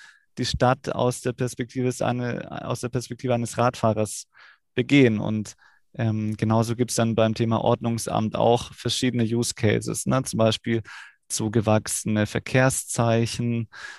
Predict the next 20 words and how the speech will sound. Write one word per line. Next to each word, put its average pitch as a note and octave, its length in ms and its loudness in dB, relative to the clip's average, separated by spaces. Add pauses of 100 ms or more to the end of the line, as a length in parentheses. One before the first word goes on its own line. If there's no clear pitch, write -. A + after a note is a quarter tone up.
(120)
Also A#2 540 4 (220)
überall C#3 520 4
innerhalb D3+ 480 2
der C3+ 120 0
Kommune D3 420 -2
gibt D3+ 200 -4
es C#3+ 100 -6
dann B2+ 180 0
verschiedene C3 500 0
Anwender, D#3+ 640 0 (420)
ähm, B2+ 640 2
denen B2+ 280 2
wir B2+ 180 2
zeigen B2 480 2
wollen, B2 280 0
dass A#2+ 220 -4
es - 160 -10
einen A#2 120 -2
Mehrwert A#2+ 440 2
auf A2 180 -2